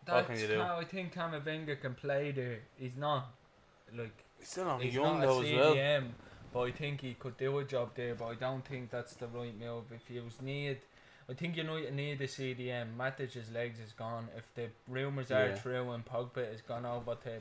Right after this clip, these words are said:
Speaker 1: P S G, you definitely need to
Speaker 2: Yeah,
Speaker 1: sign
Speaker 2: let
Speaker 1: a
Speaker 2: him
Speaker 1: big
Speaker 2: go,
Speaker 1: C D M.
Speaker 2: 'cause the, the way he plays for France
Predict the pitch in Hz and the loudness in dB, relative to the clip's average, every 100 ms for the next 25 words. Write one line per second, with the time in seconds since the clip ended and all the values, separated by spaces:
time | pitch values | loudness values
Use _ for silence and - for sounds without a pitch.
0 | 107 120 113 110 - 113 110 - - - | -8 -6 -6 -6 -10 -10 -10 -14 -20 -14
1 | 117 107 123 117 117 110 110 113 107 131 | -12 -6 -4 -4 -6 -8 -8 -8 0 10
2 | 135 127 131 147 143 123 117 117 113 110 | 12 12 12 10 8 8 10 12 10 4
3 | 113 139 123 113 - - - 147 165 151 | 8 10 10 4 -4 -10 -12 4 8 10
4 | 156 143 160 156 180 190 185 180 170 170 | 8 6 8 12 12 12 8 6 10 12
5 | 170 - 135 - 135 147 143 - | 10 10 8 8 10 10 10 2